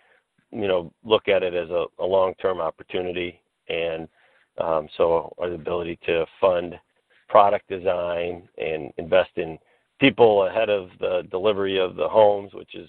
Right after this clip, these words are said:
you know, always a unique challenge in managing your overhead. You know, their, their vision, our vision is long-term, so the support from the group in, you know, growing a business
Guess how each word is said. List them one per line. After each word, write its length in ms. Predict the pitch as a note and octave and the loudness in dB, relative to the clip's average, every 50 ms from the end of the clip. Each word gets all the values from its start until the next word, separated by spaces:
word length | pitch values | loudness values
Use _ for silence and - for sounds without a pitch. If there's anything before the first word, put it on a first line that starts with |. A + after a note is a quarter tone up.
| _ _ _ | _ _ _
you 100 | - G2 | -18 -14
know, 100 | F2+ E2+ | -12 -10
always 340 | F2 F2 F2+ F2+ F2+ E2 E2+ | -10 -8 -8 -10 -10 -10 -10
a 60 | F2 | -12
unique 320 | E2+ F2 F2 F2+ E2+ - - | -12 -12 -14 -14 -16 -16 -6
challenge 400 | - F#2 F2 E2+ F2 F2 E2+ - | -4 -2 0 0 0 -2 -4 -6
in 100 | F2 E2 | -12 -8
managing 440 | E2+ E2+ E2+ F2 E2+ E2 E2+ E2+ E2 | -4 -4 -2 -4 -4 -6 -8 -8 -6
your 140 | D#2+ E2 E2+ | -2 0 0
overhead. 500 | E2+ E2+ F2 D#2+ E2 E2 E2 E2 E2+ - _ _ _ _ _ _ _ _ | 0 0 -2 -4 -2 -2 -2 -2 -4 -10 _ _ _ _ _ _ _ _
You 100 | - F2+ | 0 0
know, 100 | F2+ F2 | 2 4
their, 180 | F#2 F#2+ F2 - - - | 4 2 2 0 -4 -4
their 280 | F2+ F#2 F#2 E2+ - _ _ | -2 -2 -2 -2 -6 _ _
vision, 400 | F#2 G2+ G2+ F2+ G2+ G#2+ G#2+ G#2+ | -2 -2 0 2 2 2 2 2
our 160 | F#2 F#2 F#2+ | 0 0 0
vision 380 | F#2 F2 F#2+ F#2+ F#2 G2 G#2 F#2 | -2 -2 -4 -6 -4 -4 -4 -4
is 120 | E2+ E2 - | -4 -6 0
long-term, 720 | F2 F2 F2 F2 E2 - - F2+ F2 F2 F2 E2+ E2+ E2+ - _ _ _ _ _ _ _ _ - - | 0 2 2 2 -2 -4 -4 0 0 2 2 0 -2 -4 -8 _ _ _ _ _ _ _ _ -6 2
so 300 | E2+ E2+ E2 E2 E2 D#2+ - | 2 2 2 2 -2 -4 -4
the 100 | D#2+ E2 - - | -4 -4 -2 -2
support 540 | - F2 - - - G2+ F#2+ F#2 F2 E2+ - _ _ _ - | -4 -4 -4 0 2 4 4 4 2 0 -4 _ _ _ -4
from 200 | F#2 F2+ F2 E2+ | -4 -2 -2 -4
the 80 | E2+ | -8
group 340 | D2 - E2+ F2 F2 E2+ - _ _ _ _ _ _ _ - | -8 -8 -8 -6 -6 -8 -10 _ _ _ _ _ _ _ -6
in, 260 | E2 E2 E2 E2 D#2+ - _ _ _ _ _ _ _ _ - | -6 -4 -4 -6 -10 -12 _ _ _ _ _ _ _ _ -4
you 60 | F2 | -2
know, 140 | F2 E2+ D#2 | 0 0 0
growing 320 | - F2+ F#2+ F#2 F2+ E2+ | 2 2 2 2 2 0
a 40 | D#2+ | -4
business 520 | D2 - F2+ F2 E2 D2+ E2+ F2 E2+ D#2+ | -6 -4 -4 -4 -4 -4 -4 -4 -4 -6